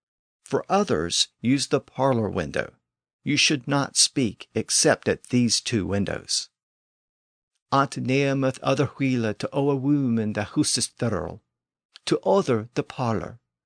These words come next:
Spek ne ache yebota etes twat thurles." Now, if an anchoress was to receive a visitor, the manuscript advises her to determine the identity of the person before going to speak with him or her. Here's the passage.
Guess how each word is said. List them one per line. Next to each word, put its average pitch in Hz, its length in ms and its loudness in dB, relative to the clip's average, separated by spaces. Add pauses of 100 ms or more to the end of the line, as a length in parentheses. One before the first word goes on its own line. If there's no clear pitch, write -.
(180)
Spek - 640 2
ne 127 100 4
ache 120 500 -2
yebota 120 720 0
etes 123 360 -2
twat - 340 0
thurles." 110 680 0 (1600)
Now, 143 260 0
if - 140 -6
an 165 120 -2
anchoress 208 580 0
was 143 160 -2
to 135 120 -4
receive 131 420 0
a 113 80 -2
visitor, - 640 -2 (440)
the 123 80 0
manuscript 151 760 0
advises 110 540 0
her 107 100 2
to 104 140 -4
determine 113 420 -2
the 107 140 -2
identity 113 640 -2
of - 80 -4
the 98 100 -4
person 95 480 -2
before 120 380 -4
going 113 340 -2
to 98 100 -10
speak - 460 0
with 113 100 -4
him 95 200 -2
or 78 60 -4 (120)
her. - 240 -6 (720)
Here's 165 300 0
the 120 100 -6
passage. - 640 -2